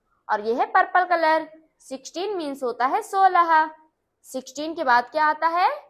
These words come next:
सिक्सटीन के बाद आता है सेवनटीन। और ये कौन सा कलर है? लेमन कलर है। सेवनटीन मीन्स होता है सत्रह। सेवनटीन के बाद आता है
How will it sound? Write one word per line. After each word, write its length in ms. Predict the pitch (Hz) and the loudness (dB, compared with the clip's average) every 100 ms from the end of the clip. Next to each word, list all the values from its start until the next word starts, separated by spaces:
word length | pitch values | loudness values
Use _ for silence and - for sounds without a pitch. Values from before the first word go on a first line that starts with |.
| _ _ _ _ _ _ _ _ _ _ _ _ | _ _ _ _ _ _ _ _ _ _ _ _
सिक्सटीन 440 | 269 277 - 349 403 | -8 -8 -6 -6 -4
के 100 | 359 | 4
बाद 260 | 262 233 | 6 6
आता 200 | 226 240 | 4 4
है 140 | 302 494 | 2 0
सेवनटीन। 840 | 466 381 359 339 294 254 190 202 _ _ _ _ _ _ | 2 4 4 0 -4 -8 -8 -12 _ _ _ _ _ _
और 120 | 214 | -6
ये 140 | 214 240 | -4 -2
कौन 240 | 277 285 | -2 -2
सा 100 | 285 | -4
कलर 280 | 302 302 311 | -4 -2 0
है? 160 | 349 508 | 0 0
लेमन 400 | 392 370 370 370 | 2 2 0 -4
कलर 300 | 349 339 339 | -2 0 2
है। 340 | 339 311 311 302 _ _ _ _ | 0 0 -2 -4 _ _ _ _
सेवनटीन 600 | - 254 254 359 466 330 | -6 0 0 0 -4 -6
मीन्स 320 | 277 262 247 247 | -6 -6 -8 -10
होता 200 | 226 240 | -6 -2
है 160 | 392 | -2
सत्रह। 680 | 427 381 370 349 339 320 320 - _ _ - | 0 -2 2 0 4 4 2 -6 _ _ -2
सेवनटीन 580 | 269 247 320 381 320 294 | 4 4 2 -2 -2 0
के 120 | 277 | 4
बाद 220 | 247 240 | 6 6
आता 240 | 233 233 | 4 4
है 160 | 285 453 | 4 4